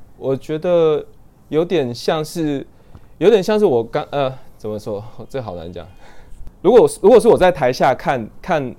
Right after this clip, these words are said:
鼓手的话，其实我还蛮在乎那个鼓手的整个性格的，就是他散发出来的感-，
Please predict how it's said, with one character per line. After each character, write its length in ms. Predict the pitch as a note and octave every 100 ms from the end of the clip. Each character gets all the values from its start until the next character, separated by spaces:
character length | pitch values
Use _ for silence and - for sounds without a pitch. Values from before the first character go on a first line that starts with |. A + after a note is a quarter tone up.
| - -
鼓 160 | B2
手 200 | D3 A#2
的 80 | F2+
话， 240 | G2+ A#2+ C#2+
其 160 | F3+
实 140 | G3+ B3+
我 100 | A2+
还 140 | A2
蛮 240 | A#2 A#2
在 240 | B2+ E3 C#3+
乎 160 | C#3
那 80 | D3
个 60 | C3
鼓 180 | A2 G#2+
手 200 | G2+ E2
的 180 | D#2+ - - -
整 260 | - F#2+
个 180 | F#2 G2
性 460 | - - - C3 G2+
格 120 | - D2 -
的， 80 | - - - - -
就 120 | G#3+
是 60 | B3
他 240 | A3 G#3+
散 300 | G#3 G#3 D#3
发 220 | D#3 D3+
出 200 | D3+ D3+
来 120 | A#2
的 260 | F#2+ G2+ F#2 - - -
感-， 200 | - G#2